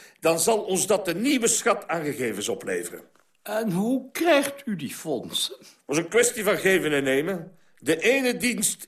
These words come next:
Speaker 1: is de andere waard.
Speaker 2: Dat kan toch maar bij u?
Speaker 1: Bij u kan dat ook, meneer Beerta. Alleen bewandelt men bij u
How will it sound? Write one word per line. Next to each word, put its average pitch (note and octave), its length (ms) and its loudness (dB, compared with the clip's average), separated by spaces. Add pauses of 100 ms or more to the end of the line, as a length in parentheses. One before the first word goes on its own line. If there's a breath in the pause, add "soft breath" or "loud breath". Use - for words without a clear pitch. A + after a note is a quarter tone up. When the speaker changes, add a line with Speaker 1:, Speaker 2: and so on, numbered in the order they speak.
Speaker 1:
is G#3+ 200 2
de D#3+ 100 0
andere A#2 360 0
waard. F2+ 480 -8 (200)
Speaker 2:
Dat - 300 -2 (540)
kan G#4 460 2
toch - 260 0
maar A#2 300 -2
bij - 220 -6
u? A2 260 -14 (480 soft breath)
Speaker 1:
Bij D#3+ 220 2
u C4+ 140 4
kan B3 200 2
dat D3+ 160 2
ook, A#3 240 4
meneer B3+ 240 4
Beerta. A#3+ 640 0 (140)
Alleen C#3 520 0
bewandelt D#3+ 560 0
men D#3+ 180 0
bij C#3+ 160 2
u D#3 400 2